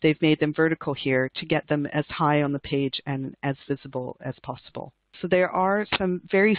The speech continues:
simple elements you can look at, uh, and that you can change right now, uh, that can help your recommendations, uh, improve their performance. Uh, you do want to focus on the experience, um, versus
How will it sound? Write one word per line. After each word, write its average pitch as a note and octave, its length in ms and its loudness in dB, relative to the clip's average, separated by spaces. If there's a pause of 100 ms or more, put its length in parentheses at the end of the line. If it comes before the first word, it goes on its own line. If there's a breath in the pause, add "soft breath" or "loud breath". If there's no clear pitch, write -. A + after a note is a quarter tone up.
simple E3+ 300 2
elements E3+ 480 2
you F3 100 -6
can D#3+ 200 -2
look D#3 180 -2
at, G3 260 2 (160)
uh, D3+ 420 2
and D#3 160 2
that D3+ 120 2
you D#3 80 0
can D#3 160 -4
change D3+ 420 0
right D#3 260 0
now, D3 400 0 (440 loud breath)
uh, C#3 420 2
that D#3 160 0
can D#3+ 140 -2
help D3 340 -2
your D3+ 120 0
recommendations, C#3 840 0 (260)
uh, C#3+ 220 -6
improve D#3 380 -6
their D3 100 -2
performance. D#3+ 560 -6 (960 loud breath)
Uh, E3+ 180 4
you F#3+ 280 -4
do G#3+ 240 -2
want E3 420 -2
to - 220 -4
focus D#3+ 360 4 (200)
on D3+ 120 0
the D3 120 2
experience, D3+ 680 0 (260)
um, C#3 440 -2
versus C#3+ 480 4